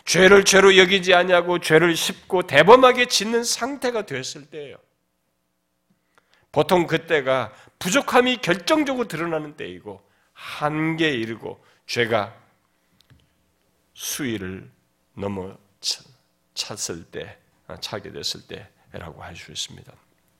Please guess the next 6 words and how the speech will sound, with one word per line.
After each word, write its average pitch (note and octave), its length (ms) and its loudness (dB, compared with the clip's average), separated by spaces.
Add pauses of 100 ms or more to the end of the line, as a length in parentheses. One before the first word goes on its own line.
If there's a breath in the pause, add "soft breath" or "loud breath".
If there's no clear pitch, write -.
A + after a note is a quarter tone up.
(320)
하나님은 B2+ 640 4
그때 G#2+ 320 -4
끝을 B2 380 -8
내세요. D2 340 -12 (540)
그때 G2+ 340 -8
꺾으십니다. - 800 -14